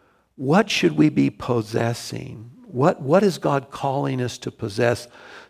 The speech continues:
to labor about, to take God's word in, to pray over? What does that look like for us as a church? I love Edom, Moab, and Ammon. They were idolaters.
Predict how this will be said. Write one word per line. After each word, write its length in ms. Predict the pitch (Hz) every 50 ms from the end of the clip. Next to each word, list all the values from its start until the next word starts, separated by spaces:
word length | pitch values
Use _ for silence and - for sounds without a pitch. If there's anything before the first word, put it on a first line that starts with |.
| _
to 100 | - -
labor 480 | 131 123 123 123 127 135 131 131 139 123
about, 400 | 113 101 113 110 104 - - -
to 120 | - 127
take 320 | - - 151 147 147 - -
God's 340 | 135 135 127 123 117 -
word 340 | 120 123 127 131 135 135 131
in, 180 | 123 107 101 104
to 180 | - - - 113
pray 500 | - - - - 143 139 143 131 123 -
over? 720 | - - 123 123 127 131 127 117 117 117 - - 113 - _ _ _ _ _
What 100 | - 120
does 100 | 147 147
that 160 | 156 165 - -
look 180 | 147 - -
like 180 | 147 123 123 -
for 180 | - - 131
us 200 | - 113 - - - _ - - - - - - - _ _
as 140 | 123 110 110
a 60 | 107
church? 580 | - - - 117 117 117 110 - - - - - _ _ _ - - - - - - - - - _ _ _ _ _ _ _ _ _ _ _ -
I 120 | - 127
love 480 | - 131 139 151 160 151 135 123 110 - -
Edom, 380 | 151 160 170 160 160 151 147
Moab, 420 | 147 147 151 160 160 156 156 151 143
and 140 | 139 139
Ammon. 540 | - 151 151 156 156 151 143 139 135 131 131
They 160 | 131 135 139
were 240 | 135 131 131 160 -
idolaters. 1080 | 156 123 120 117 - 123 127 147 160 170 175 180 175 - - 190 180 156 180 175 - -